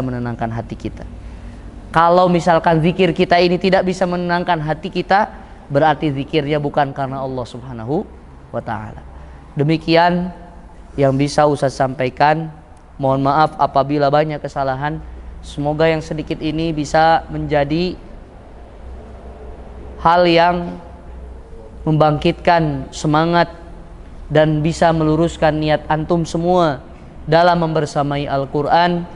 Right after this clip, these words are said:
Tidak lain niat kita hanya karena Allah Subhanahu wa taala dan dalam rangka untuk menenangkan hati kita,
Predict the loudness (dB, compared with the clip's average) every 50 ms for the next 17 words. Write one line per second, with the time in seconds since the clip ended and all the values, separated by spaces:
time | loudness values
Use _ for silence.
0 | -16 -16 -16 -16 -8 -2 0 2 4 6 6 6 6 6 6 6 4 4 2 0
1 | 0 0 2 2 2 0 0 -2 -4 0 2 2 2 2 2 0 -2 -2 -2 -2
2 | -2 0 2 2 2 2 2 0 -2 -2 -8 -6 -4 -4 -2 -2 -2 -2 0 0
3 | 0 2 2 4 4 6 6 6 4 4 2 0 -8 -20 -20 -20 -18 -6 -2 0
4 | 0 0 0 -2 -4 -2 -4 -4 -6 -6 -6 -6 -6 -6 -6 -2 0 2 2 2
5 | 0 -2 -8 -20 -20 -20 -20 -20 -20 -14 -6 -4 -2 -2 -2 -2 -4 -4 -6 -6
6 | -10 -20 -20 -20 -20 -20 -20 -20 -20 -20 -20 -20 -14 -8 -4 -2 -2 -2 -2 0
7 | -2 -2 -2 0 2 2 2 2 0 -6 -10 -12 -16 -20 -20 -20 -20 -20 -20 -16
8 | -8 -4 -4 -4 -2 -4 -6 -4 -6 -4 0 2 2 2 2 0 -4